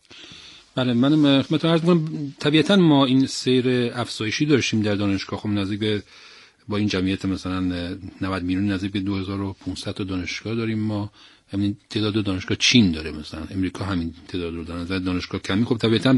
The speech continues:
پی-، پیامد اونم بحث تحقیقات است که خب، تو جا دانشگاهی این بحث عنوان می‌شد. مراکز تحقیقاتی زیادی در حوزه‌های متفاوت ایجاد شد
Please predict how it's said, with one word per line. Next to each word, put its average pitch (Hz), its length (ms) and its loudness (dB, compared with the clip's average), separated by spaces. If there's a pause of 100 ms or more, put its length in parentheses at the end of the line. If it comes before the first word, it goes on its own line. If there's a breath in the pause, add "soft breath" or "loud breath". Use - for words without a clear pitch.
پی-، 107 300 0
پیامد 104 320 0
اونم 131 260 4 (580 loud breath)
بحث 120 220 2
تحقیقات 117 440 2
است 127 120 2
که 117 80 -4
خب، 113 140 -2
تو 120 100 0
جا 107 320 0
دانشگاهی 101 480 2
این 127 100 6
بحث 123 280 0
عنوان 117 220 4
می‌شد. 110 300 2 (720 loud breath)
مراکز 101 300 -2
تحقیقاتی 98 440 -2
زیادی 107 340 0
در 107 140 0
حوزه‌های 95 480 -2
متفاوت 120 520 0
ایجاد 107 340 0
شد 104 340 -4